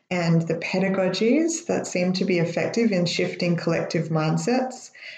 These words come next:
as well as from, uh, systems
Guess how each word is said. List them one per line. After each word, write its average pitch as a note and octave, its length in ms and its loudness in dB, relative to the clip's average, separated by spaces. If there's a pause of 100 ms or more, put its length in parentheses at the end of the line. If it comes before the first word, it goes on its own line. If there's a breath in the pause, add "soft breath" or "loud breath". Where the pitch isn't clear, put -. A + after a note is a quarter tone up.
(140 loud breath)
as F3 160 0
well F3+ 300 2
as F3 280 0
from, E3 640 2 (320 loud breath)
uh, E3 160 2
systems E3 800 0